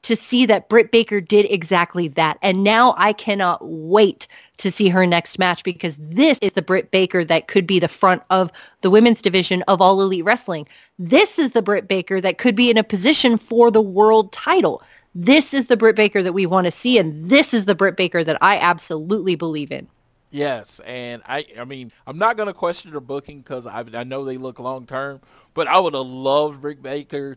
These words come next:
Speaker 2: to put, pick up a couple match wins on Dark match and then have the match here. Because, good Lord,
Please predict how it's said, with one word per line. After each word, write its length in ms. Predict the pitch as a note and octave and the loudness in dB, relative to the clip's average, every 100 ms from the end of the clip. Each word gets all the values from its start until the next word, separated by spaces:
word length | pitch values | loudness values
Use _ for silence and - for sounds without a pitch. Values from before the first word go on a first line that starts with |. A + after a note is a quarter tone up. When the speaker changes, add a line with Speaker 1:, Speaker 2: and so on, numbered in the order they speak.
| _ | _
Speaker 2:
to 60 | - | -20
put, 360 | - D#3 D3+ | -12 -10 -10
pick 220 | - D3 | -14 -10
up 160 | D3 - | -10 -10
a 80 | - | -14
couple 420 | - C3+ C#3 D#3 | -10 -10 -10 -14
match 340 | C#3+ C3 C3+ | -14 -14 -14
wins 520 | - A#2+ C3+ C#3+ C#3+ C3 | -18 -16 -14 -14 -16 -18
on 260 | - B2+ C#3 | -14 -12 -10
Dark 320 | B2+ C#3+ D3 _ _ | -6 -6 -6 _ _
match 360 | C3 D3 - - _ _ _ - | -12 -12 -12 -20 _ _ _ -16
and 220 | C3 A2+ _ | -16 -16 _
then 280 | C3+ D3+ C#3 | -8 -6 -6
have 260 | C3+ C3+ A#2+ | -6 -6 -8
the 80 | |
match 320 | A#2+ A#2+ G#2+ - | -14 -12 -12 -16
here. 360 | A2 F2+ - _ _ _ _ _ _ _ _ _ _ _ _ _ _ _ _ _ _ _ - | -18 -18 -20 _ _ _ _ _ _ _ _ _ _ _ _ _ _ _ _ _ _ _ -12
Because, 680 | C#3 D#3 C#3+ B2+ A#2+ - _ _ _ _ _ A2+ G2+ | -8 -2 -2 -2 -6 -16 _ _ _ _ _ -20 -12
good 220 | F3+ D#3+ | -10 -8
Lord, 400 | D3 D#3 B2+ | -4 -2 -4